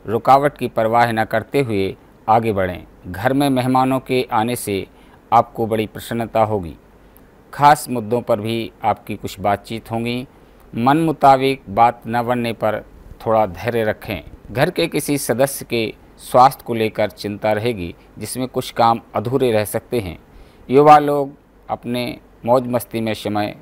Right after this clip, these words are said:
खराब ना करें। बिजनेस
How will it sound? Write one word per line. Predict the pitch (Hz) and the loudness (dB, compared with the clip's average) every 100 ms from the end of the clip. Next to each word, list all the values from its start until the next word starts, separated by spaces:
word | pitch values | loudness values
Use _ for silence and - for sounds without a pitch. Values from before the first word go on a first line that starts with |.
| - | -18
खराब | - 104 104 107 | -2 2 4 2
ना | 101 104 | -2 -2
करें। | 95 95 82 - - - - - - - - - - - - - - | -2 -4 -4 -10 -20 -20 -20 -20 -20 -20 -20 -20 -20 -20 -20 -20 0
बिजनेस | 123 156 175 175 - - | 2 4 0 0 -4 -8